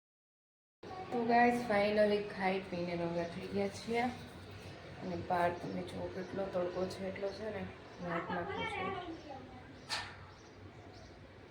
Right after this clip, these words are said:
બહુ જ. અને ચલો, હું તમને બતાવું મારી મમ્મીને શું કરે છે. મને કાંઈ નથી ખબર, ઉપર છું.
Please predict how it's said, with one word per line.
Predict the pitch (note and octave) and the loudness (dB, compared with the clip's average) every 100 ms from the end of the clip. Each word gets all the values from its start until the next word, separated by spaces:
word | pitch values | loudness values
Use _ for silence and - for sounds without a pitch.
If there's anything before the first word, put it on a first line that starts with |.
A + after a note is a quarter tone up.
| F#3+ | -8
બહુ | F#3+ F#3 | -4 -2
જ. | F3+ - - - - - - - - - - - - - | -4 -6 -12 -16 -16 -16 -18 -18 -14 -14 -14 -16 -16 -10
અને | F#3+ F3 | -8 -8
ચલો, | - F#3 F3 | -6 -6 -4
હું | E3+ F3+ | -4 -6
તમને | F3 F3 F#3 | -10 -8 -10
બતાવું | F#3+ G3+ F#3+ | -10 -8 -6
મારી | F#3+ | -6
મમ્મીને | G3 G3+ G2 F#3+ | -4 -4 -6 -6
શું | - - | -8 -10
કરે | - A3 G#3 | -8 -8 -10
છે. | - G3+ | -12 -10
મને | G3+ G3+ | -6 -2
કાંઈ | G3 F#3 | 0 0
નથી | A3 A3 - | 0 -4 -6
ખબર, | G3 F#3 | -2 0
ઉપર | F#3+ - G3 | -2 -2 -4
છું. | - A3+ C4 | -2 -4 -4